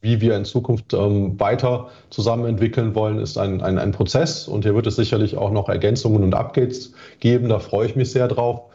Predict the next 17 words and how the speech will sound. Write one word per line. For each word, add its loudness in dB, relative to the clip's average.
ähm, 0
dass -2
wir 2
hier 4
auch -4
gemeinsam 0
weiterentwickeln 0
werden 0
in, 0
in 4
Bezug 2
auf 0
das, -2
was -4
man 2
unterstützt 0
einerseits. 0